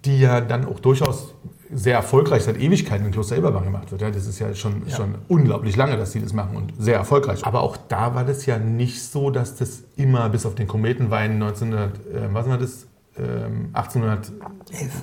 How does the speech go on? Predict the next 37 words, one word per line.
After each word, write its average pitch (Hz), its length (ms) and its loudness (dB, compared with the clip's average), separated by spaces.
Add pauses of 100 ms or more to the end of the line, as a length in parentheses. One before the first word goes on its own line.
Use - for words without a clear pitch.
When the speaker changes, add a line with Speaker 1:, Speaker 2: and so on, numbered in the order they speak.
Speaker 1:
äh, - 120 -8
achtzehnhundertelf, 110 680 -4
Kometenjahrgang. 127 720 2 (240)
Speaker 2:
Mhm. 135 260 2
Speaker 1:
Das 104 120 -6
war 107 80 0
ja 104 60 0
dann 107 180 0
wohl 107 100 2
doch 113 100 0
schon 147 220 0
ganz 131 160 4
schön 127 100 -2
teuer, 147 280 4 (200)
<laughs> - 160 -8
also 120 220 2
für 131 120 6
damalige 120 520 6
Verhältnisse. 139 540 4 (180)
Speaker 2:
Ja. 135 160 0 (380)
Speaker 1:
Aber 127 180 2
dann 131 240 2
ist - 180 -6
es, - 240 -8
war 135 80 2
das 135 160 0
ja 147 60 2
trotzdem 156 320 0
nicht 131 100 0
so, 139 80 -2
dass 131 180 0
das 131 180 -6
so - 280 -4 (840)
exorbitant 110 840 -2
war 104 100 -2
wie 104 140 0
heute. 98 240 -4